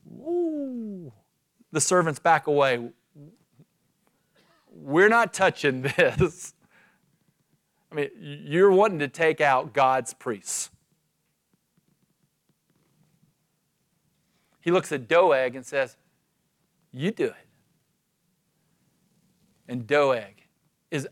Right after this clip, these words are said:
only so happy to kill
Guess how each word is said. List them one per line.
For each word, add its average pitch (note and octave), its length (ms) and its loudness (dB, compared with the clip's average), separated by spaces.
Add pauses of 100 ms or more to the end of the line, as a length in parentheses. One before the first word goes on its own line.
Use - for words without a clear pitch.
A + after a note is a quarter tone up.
only D#3 340 -2
so C3+ 320 -2
happy A2 400 -12 (1400)
to - 100 -20
kill C3 240 -4